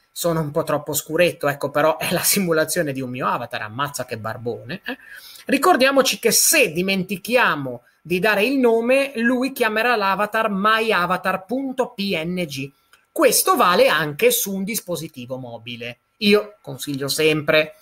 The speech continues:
di procedere da un normale personal computer con un browser a piacere,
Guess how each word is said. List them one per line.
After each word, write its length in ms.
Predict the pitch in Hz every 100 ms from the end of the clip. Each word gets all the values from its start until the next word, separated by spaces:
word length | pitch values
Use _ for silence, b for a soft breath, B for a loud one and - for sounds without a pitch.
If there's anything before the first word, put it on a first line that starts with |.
| B B
di 220 | 147 156
procedere 720 | 151 151 143 139 143 147 147
da 180 | 135 147
un 180 | 143 143 139 127
normale 540 | 123 120 123 131 113
personal 560 | - 113 - 123 110 110
computer 680 | - 147 147 330 320 180 143
con 180 | - 233
un 140 | 196
browser 420 | 165 165 156 147 131
a 80 |
piacere, 580 | - 117 - - - 120